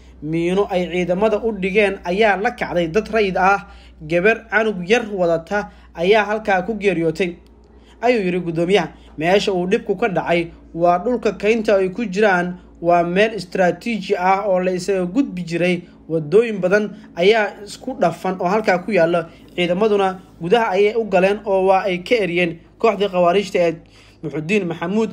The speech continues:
Kulmiye oo hadalkiisii wata ayaa xusay in ay ku raad joogaan xubnaha Al-Shabaab ee ka dambeeyay qaraxyadaasi, ayna hadda wadaan howlgallo. Ciddii ka dambeysay falkaasi waa lagu raad joogaa. Waa ciidan khawaarijta ka tirsan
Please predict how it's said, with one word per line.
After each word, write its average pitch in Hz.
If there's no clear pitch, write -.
Kulmiye 175
oo 202
hadalkiisii 196
wata 190
ayaa 190
xusay 180
in 208
ay 190
ku 185
raad 196
joogaan 185
xubnaha 202
Al-Shabaab 202
ee 180
ka 247
dambeeyay 185
qaraxyadaasi, 180
ayna 180
hadda 196
wadaan 190
howlgallo. 170
Ciddii 185
ka 233
dambeysay 180
falkaasi 185
waa 170
lagu 165
raad 185
joogaa. 170
Waa 170
ciidan 202
khawaarijta 185
ka 240
tirsan 190